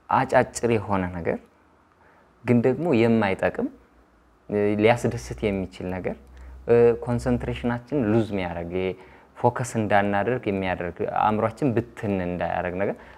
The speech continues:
ማቆም እንኳን ስንፈልግ እንዳናቆመው የሚያደርግ በጣም ብዙ ይዘቶች አሉት። ዲዛይኑም እንደዛ ነው። እ፣ አንድ ሰው የሆነ ነገር ፈልጎ ይገባል። ያን ነገር አይቶ መውጣት አይችልም። እ፣ ከዛ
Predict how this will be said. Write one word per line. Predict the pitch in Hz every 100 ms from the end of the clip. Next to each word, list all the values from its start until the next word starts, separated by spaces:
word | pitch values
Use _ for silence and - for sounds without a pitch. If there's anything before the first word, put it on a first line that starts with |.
| -
ማቆም | 117 127 135 127
እንኳን | 123 120 110
ስንፈልግ | 113 110 143 165
እንዳናቆመው | 123 113 117 107 98 - 92 92
የሚያደርግ | 92 92 92 - -
በጣም | 180 208 147
ብዙ | 107
ይዘቶች | 104 92 - - -
አሉት። | 80 76 - - - - - - - _ -
ዲዛይኑም | 110 110 127 160 175
እንደዛ | 110 95 82 82
ነው። | 85 90 _ - - -
እ፣ | 117 120
አንድ | 107 123 117
ሰው | -
የሆነ | 151 131 131
ነገር | 127 120
ፈልጎ | 123 117 104 104 139
ይገባል። | 113 110 113 170 - - - -
ያን | 117 131
ነገር | 131 123 127
አይቶ | 117 117 117
መውጣት | 113 - 110
አይችልም። | 104 - 90 85 85 _
እ፣ | - - - -
ከዛ | 147 143